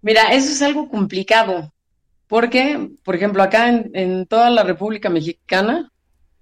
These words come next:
yo únicamente he encontrado una licenciatura en, eh, en equitación que tiene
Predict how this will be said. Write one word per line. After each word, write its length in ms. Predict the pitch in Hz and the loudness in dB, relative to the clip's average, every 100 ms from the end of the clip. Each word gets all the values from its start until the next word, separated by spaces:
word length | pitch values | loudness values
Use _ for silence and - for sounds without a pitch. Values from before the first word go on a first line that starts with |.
| _ _ _ _ _ | _ _ _ _ _
yo 240 | 151 208 208 | -2 0 4
únicamente 560 | 240 262 247 226 233 | 4 4 2 0 0
he 40 | 226 | -2
encontrado 420 | 208 208 220 226 | 0 2 2 0
una 300 | 226 240 240 | 0 2 2
licenciatura 1120 | 240 226 185 190 165 180 180 220 233 330 262 _ _ _ _ _ _ _ _ | 0 -4 -4 -6 -2 -2 0 0 0 -2 -8 _ _ _ _ _ _ _ _
en, 420 | 202 214 240 226 202 _ _ _ _ _ _ _ _ _ | -2 0 0 -2 -8 _ _ _ _ _ _ _ _ _
eh, 240 | - 185 175 180 | -4 -4 -2 0
en 100 | 185 | 0
equitación 800 | 175 190 185 180 220 285 339 - _ _ _ _ _ _ _ | 0 -2 -2 0 0 0 -2 -6 _ _ _ _ _ _ _
que 140 | 175 | -4
tiene 760 | 156 202 214 220 247 247 - | 0 0 2 0 0 -4 -10